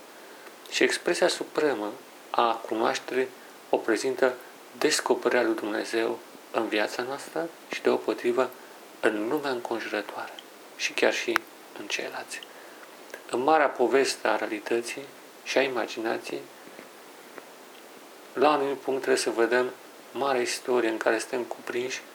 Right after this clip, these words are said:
gândul lui Dumnezeu care ține toate lucrurile și care a zămislit tot ce există și care ne conduce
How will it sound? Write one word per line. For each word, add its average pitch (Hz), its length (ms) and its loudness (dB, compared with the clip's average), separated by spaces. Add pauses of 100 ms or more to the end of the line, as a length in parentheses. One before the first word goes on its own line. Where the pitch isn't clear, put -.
(380)
gândul 135 320 4
lui 113 120 6
Dumnezeu 113 460 2
care 120 420 -2 (100)
ține 131 300 -2
toate - 400 0
lucrurile 120 340 0
și - 120 -4
care 120 160 2
a 110 60 4 (180)
zămislit 120 640 -4 (340)
tot 131 180 0
ce - 120 -2
există 120 560 -2 (440)
și - 140 -8
care 117 240 -2
ne 120 120 0
conduce 123 640 -2